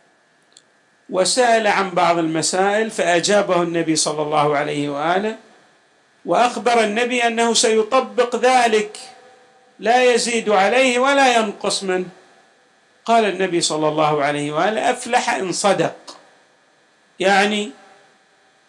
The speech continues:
الشاهد أن الفقه لا يطلع على،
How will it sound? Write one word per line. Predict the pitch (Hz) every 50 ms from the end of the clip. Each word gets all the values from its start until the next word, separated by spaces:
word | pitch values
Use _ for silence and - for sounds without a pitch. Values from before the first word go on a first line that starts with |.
| _ _ _ _ _ _ -
الشاهد | 156 - - - - - 208 226 254 285 294 277 240 233 240 247 240 247 - - - - _ _ _ _ _ _ _ _ _ _ _ _ - -
أن | 190 190 185 185 180 180 175 170 165 156 - - - - _ _ _ _ _ 185
الفقه | 175 165 156 - 262 262 - - - 226
لا | 226 247 269 320 381
يطلع | 370 339 269 - 269 233 226 220 202 - - - - - - - _ _ _ _ _ _ _ _ _ _ _ _ _ _ _
على، | - 165 175 202 220 214 208 208 208 208 202